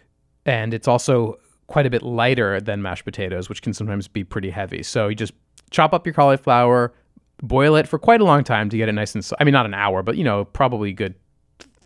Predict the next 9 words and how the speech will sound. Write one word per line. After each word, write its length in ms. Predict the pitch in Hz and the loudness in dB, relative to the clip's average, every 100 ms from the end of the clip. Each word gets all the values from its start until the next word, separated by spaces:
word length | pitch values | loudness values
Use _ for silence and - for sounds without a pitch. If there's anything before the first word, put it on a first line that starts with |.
| - | -12
twenty-five, 460 | 104 92 95 92 | -10 -6 -6 -6
thirty 220 | - 95 92 | -8 -8 -8
minutes, 260 | 95 98 | -8 -10
I 40 | 101 | -10
would 120 | 104 | -6
say. 240 | 127 113 - - - - - | -4 -4 -6 -20 -20 -14 -2
Um, 540 | 127 120 117 110 107 - - - _ _ - | 2 2 2 -2 -6 -10 -14 -14 _ _ -2
drain 300 | 147 180 180 | 2 4 4
it, 300 | 175 170 | 2 0